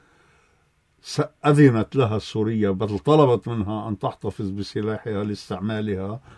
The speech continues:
للأهداف السورية وأهداف الهيمنة السورية على لبنان، بعد أن فوضت سوريا بتطبيق الطائف كما يحلو لها وكما يناسب مصالحها.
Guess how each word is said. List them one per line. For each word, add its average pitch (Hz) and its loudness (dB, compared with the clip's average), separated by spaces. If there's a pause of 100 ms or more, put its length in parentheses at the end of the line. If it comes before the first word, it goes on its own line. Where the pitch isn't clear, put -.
(140)
للأهداف 110 -2
السورية 101 -2 (260)
وأهداف 98 -4
الهيمنة 98 -2 (300)
السورية 107 0
على 101 -2
لبنان، 101 -2
بعد 95 -4
أن 101 -6
فوضت 120 0
سوريا 110 -2
بتطبيق 101 -8
الطائف 110 -10 (880)
كما 127 2 (100)
يحلو 110 0
لها 107 0
وكما 107 -2
يناسب 101 -2 (400)
مصالحها. 92 -6